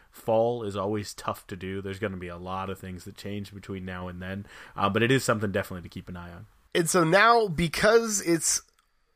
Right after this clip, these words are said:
Speaker 2: basically twenty-four hours at the time you're listening to it from early signing day, we've brought on the man, the myth, the legend, Cody Daniel, to help us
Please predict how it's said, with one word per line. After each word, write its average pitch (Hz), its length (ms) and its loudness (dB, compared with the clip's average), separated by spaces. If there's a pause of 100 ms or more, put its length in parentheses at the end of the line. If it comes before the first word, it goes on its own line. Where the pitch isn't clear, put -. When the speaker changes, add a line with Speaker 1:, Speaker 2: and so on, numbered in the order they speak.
(160)
Speaker 2:
basically 180 480 2
twenty-four 175 480 4
hours 151 340 6
at 139 100 -4
the 139 60 -4
time 143 280 2
you're 131 80 2
listening 139 260 -2
to 139 160 -2
it 135 160 -2
from 165 460 4 (540)
early 147 260 8
signing 147 440 4
day, 139 200 2
we've 160 280 0
brought 180 220 8
on 170 320 8
the 143 80 0
man, 160 280 8
the 156 60 8
myth, 156 200 2
the 156 100 0
legend, 147 300 2
Cody 156 240 4
Daniel, 139 400 2
to 131 80 -2
help 147 200 2
us 135 220 -2